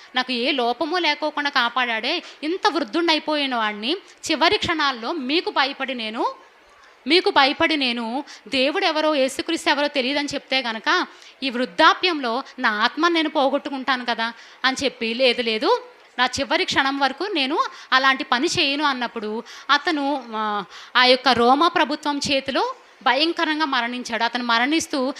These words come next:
"దేవా, నా ఆత్మను నీ చేతికి అప్పగిస్తున్నాను." ఎంత గొప్ప ధన్యత వాళ్ళకి. మన ఆత్మల్ని దేవునికి అప్పగించే ముందు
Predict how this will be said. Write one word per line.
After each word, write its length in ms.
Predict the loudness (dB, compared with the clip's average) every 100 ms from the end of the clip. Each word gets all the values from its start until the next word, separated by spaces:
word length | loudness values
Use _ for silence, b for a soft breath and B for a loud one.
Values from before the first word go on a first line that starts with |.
| B 2
"దేవా, 280 | 4 6
నా 120 | 6 6
ఆత్మను 460 | 4 4 2 -2
నీ 140 | -2 0
చేతికి 460 | 0 0 0 2 2 -4 -20 _ _ _ _ -2
అప్పగిస్తున్నాను." 1080 | 2 2 0 -2 -2 0 -2 -4 -10 -18 _ _ _ _ _ _ _ _ _ _ -4
ఎంత 380 | -2 0 0 2
గొప్ప 340 | 2 0 0
ధన్యత 420 | 2 2 2 0 2
వాళ్ళకి. 420 | 2 0 -4 -4
మన 200 | 0 0
ఆత్మల్ని 560 | 2 0 0 0 0
దేవునికి 360 | 0 0 0 0
అప్పగించే 460 | 0 -2 -6 -6 -8
ముందు 440 | -8 -8 -6 -6